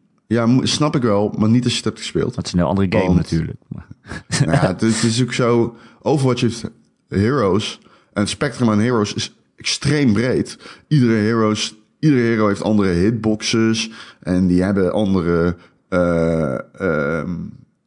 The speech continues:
Speaker 1: eh, snelheden waarmee ze navigeren. De ene kan wal. Dat kan hier allemaal niet. De
Speaker 2: Nee,
Speaker 1: basis,
Speaker 2: precies.
Speaker 1: de basis van ieder personage is gewoon compleet hetzelfde. De hitboxes zijn compleet hetzelfde. Dus die vlieger gaat helemaal niet op.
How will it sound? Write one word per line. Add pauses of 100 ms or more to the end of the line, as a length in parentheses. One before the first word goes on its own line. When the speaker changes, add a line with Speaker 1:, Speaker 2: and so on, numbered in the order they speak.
(180)
Speaker 1:
eh,
snelheden
waarmee
ze
navigeren.
De
ene
kan
wal. (140)
Dat
kan
hier
allemaal
niet.
De
Speaker 2:
Nee,
Speaker 1:
basis,
Speaker 2:
precies.
Speaker 1:
de
basis (100)
van
ieder
personage
is
gewoon
compleet
hetzelfde.
De
hitboxes
zijn
compleet
hetzelfde. (360)
Dus
die
vlieger
gaat
helemaal
niet
op.